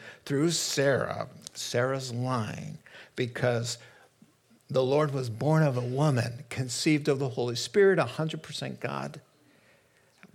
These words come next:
born of a woman, a hundred percent man. The two came together as the God-man come down from heaven to save us from our sins. So in Genesis seventeen, Abraham laughs when he hears that.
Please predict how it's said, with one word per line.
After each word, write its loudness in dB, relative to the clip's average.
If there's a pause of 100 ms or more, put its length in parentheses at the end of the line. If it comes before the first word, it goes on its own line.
born 4
of 0
a 0
woman, 0
a -4
hundred -6
percent -6
man. -6
The -8
two -4
came -6
together 2
as -4
the -10
God-man -2
come -2
down -2
from -8
heaven -8 (300)
to -6
save 0
us -4
from -6
our -8
sins. -10
So 6
in 4
Genesis 4
seventeen, 2
Abraham 0
laughs 4
when -2
he -6
hears -8
that. 0